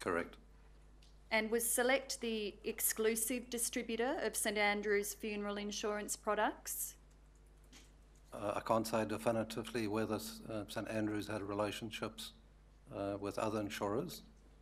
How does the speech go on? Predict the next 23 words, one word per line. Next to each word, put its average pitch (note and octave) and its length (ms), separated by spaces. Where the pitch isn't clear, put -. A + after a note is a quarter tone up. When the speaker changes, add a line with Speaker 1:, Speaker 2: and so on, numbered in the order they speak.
Speaker 1:
I - 80
know G#2 180
that F#2+ 200
prior G#2+ 260
to G#2+ 160
entering G2+ 280
into G2 180
an G2+ 40
arrangement, G2+ 640
uh, A2 40
with A#2 180
Select, G#2+ 460
uh, G2 200
they G#2 140
did, G2+ 180
um, G2+ 280
have G#2+ 200
other G#2+ 160
products, B2+ 520
uh, G#2 100
with G#2 220
other - 240
distributors. - 640